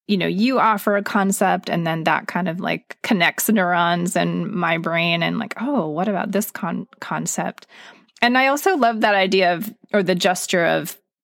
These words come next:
any one given leader, like, stepping back to allow another to take that position, even if temporarily. We actually have a term for that in dance. You know, a lot of tango dancers like to switch roles. And so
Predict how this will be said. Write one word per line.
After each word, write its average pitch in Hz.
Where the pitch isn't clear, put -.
any 208
one 175
given 160
leader, 170
like, -
stepping 165
back 190
to 170
allow 156
another 180
to 220
take 214
that 208
position, 214
even 190
if 165
temporarily. 170
We 226
actually 269
have 247
a 214
term 185
for 185
that 160
in 160
dance. 165
You 175
know, 160
a -
lot 151
of 151
tango 165
dancers 156
like 160
to 170
switch -
roles. 180
And 160
so 156